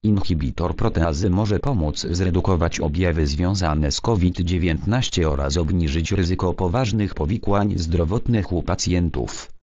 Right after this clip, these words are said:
Co bardzo ważne, mógłby być przepisywany przy pierwszych objawach infekcji, bez konieczności hospitalizacji pacjenta.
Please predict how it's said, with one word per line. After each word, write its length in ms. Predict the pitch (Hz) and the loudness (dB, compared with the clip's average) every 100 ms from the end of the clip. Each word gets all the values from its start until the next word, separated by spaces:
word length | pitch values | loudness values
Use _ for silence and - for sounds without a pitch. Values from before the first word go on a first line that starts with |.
| _ _ | _ _
Co 160 | - 82 | -4 -2
bardzo 360 | 80 80 76 82 | 0 0 0 0
ważne, 400 | 76 71 67 - - - | 0 0 -2 -4 -10 -2
mógłby 480 | 123 151 143 107 104 | 0 2 2 2 0
być 260 | 107 101 | 0 -4
przepisywany 720 | - - 101 98 87 90 90 76 | -4 -2 -2 0 0 2 0 0
przy 200 | - 87 | -2 -2
pierwszych 540 | 104 98 - 82 - | 0 -2 0 -2 -2
objawach 520 | 73 90 120 107 101 | -4 -2 0 0 0
infekcji, 600 | 120 98 95 - - 60 - _ | 0 0 -2 -6 -8 -8 -10 _
bez 320 | 82 95 87 | -4 -2 -2
konieczności 720 | - 92 78 - 127 - - 85 | -2 -2 -2 -2 -4 -4 -4 -4
hospitalizacji 1040 | - 87 85 78 76 73 95 - 107 101 | -2 -2 -2 -2 -2 -2 -4 -2 -2 0
pacjenta. 680 | 85 92 90 90 82 - 65 | 0 -2 0 0 0 -2 -8